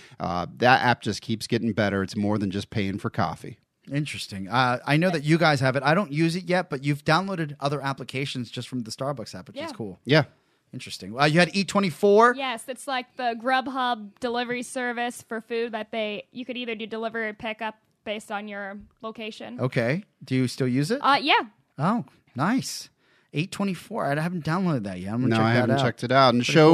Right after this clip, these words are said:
Speaker 2: cool.
Speaker 1: eighty-five, Hulu Plus, Voice Recorder Pro, Where's My Summer?
Speaker 2: Interesting. Was I Hulu Plus? I think I was.
Speaker 1: I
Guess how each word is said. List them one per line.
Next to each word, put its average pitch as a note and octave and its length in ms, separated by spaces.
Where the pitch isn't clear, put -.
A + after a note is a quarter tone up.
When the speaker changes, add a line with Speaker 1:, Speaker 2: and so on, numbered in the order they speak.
Speaker 2:
cool. - 40
Speaker 1:
eighty-five, D3 1300
Hulu E3 340
Plus, C3+ 520
Voice F3 340
Recorder F#3 380
Pro, C3 480
Where's A#2+ 500
My A2 180
Summer? F#2 580
Speaker 2:
Interesting. A#2+ 440
Was A2+ 100
I F3 140
Hulu A3+ 300
Plus? G#3+ 280
I F#3 40
think F3+ 160
I D#3 80
was. B2+ 340
Speaker 1:
I - 20